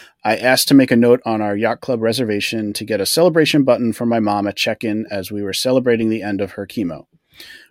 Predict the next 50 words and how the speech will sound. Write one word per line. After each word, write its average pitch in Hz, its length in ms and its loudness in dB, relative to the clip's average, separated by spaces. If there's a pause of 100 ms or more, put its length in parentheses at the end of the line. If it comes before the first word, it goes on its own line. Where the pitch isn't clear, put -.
We've 131 100 0
been 160 160 6
to 170 200 4 (280)
Walt 135 220 0
Disney 143 260 2
World 123 240 2
the 117 80 -4
year 110 160 -2
before 117 460 -2
around 101 220 -2
the 101 60 -4
same 131 220 0
time, 117 360 -4
and 104 100 -6
we 92 80 -10
received 151 380 -2
the 147 80 2
news 117 240 0
that 98 140 -8
she - 140 -8
likely 110 340 -6
had 110 180 -8
cancer, 107 320 -8
and 101 100 -4
this 107 160 -2
was 110 140 -4
our 101 100 0
do-over 98 460 -6
trip. - 240 -8 (920)
At 120 160 -2
the 156 80 0
check-in 151 420 4
desk, 113 280 2
the 110 80 -8
C 123 200 0
M 120 140 0
got 104 160 -2
a 95 60 -4
little 170 300 -4
funny 208 360 -2
when 113 200 -2
we 117 120 -2
arrived 117 500 2
and 104 80 -6
kept 151 240 -6
asking 139 400 -4
us 113 140 -4
to 95 100 -10
be 160 200 -6
patient 131 480 -2